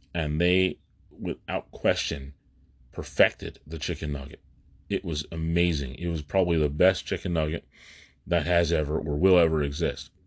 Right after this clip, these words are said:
Having said that, they also made the popcorn chicken, too, at the same time.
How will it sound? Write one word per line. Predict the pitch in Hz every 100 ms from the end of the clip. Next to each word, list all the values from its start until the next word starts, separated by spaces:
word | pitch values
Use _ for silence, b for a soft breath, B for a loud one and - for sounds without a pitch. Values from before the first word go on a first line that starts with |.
| _ _ _ _ _ _ _ - - - - -
Having | 101 87 73
said | - 127 113
that, | 71 71 _ _ _ b b b b b b b b -
they | 82
also | 95 107 - 85
made | 78 73 69
the | -
popcorn | 120 131 80 64
chicken, | - 69 71 71
too, | 143 92
at | -
the | -
same | 76 67
time. | - 69 -